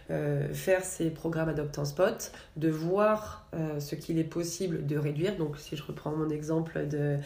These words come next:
de copropriété, d'activité résidentielle, c'est clairement de faire une action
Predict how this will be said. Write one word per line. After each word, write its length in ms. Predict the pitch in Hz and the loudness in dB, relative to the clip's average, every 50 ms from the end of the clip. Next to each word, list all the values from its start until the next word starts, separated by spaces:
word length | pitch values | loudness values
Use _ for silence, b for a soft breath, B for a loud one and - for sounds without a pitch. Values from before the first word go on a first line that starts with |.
| B B B B B B | B B B B B B
de 140 | - 160 160 | -2 0 0
copropriété, 1040 | 147 - 165 160 - 170 160 - - 175 175 170 175 170 170 - - 180 175 175 175 | 2 2 0 0 2 0 -2 0 0 0 2 2 2 2 0 0 2 4 4 4 4
d'activité 400 | 160 156 151 - 165 170 160 160 | 2 0 -2 -2 -2 0 0 0
résidentielle, 640 | 156 165 156 165 151 151 156 151 - 165 165 160 | 0 0 0 0 0 0 0 -2 0 0 0 0
c'est 140 | 160 - - | 0 -2 -4
clairement 360 | - - 160 151 160 170 170 | -2 0 0 2 4 4 4
de 100 | 170 160 | 4 4
faire 220 | 147 147 - 151 151 | 2 2 0 0 0
une 100 | 156 156 | 0 0
action 460 | 147 147 - - 170 170 165 165 | 0 0 0 2 2 4 4 4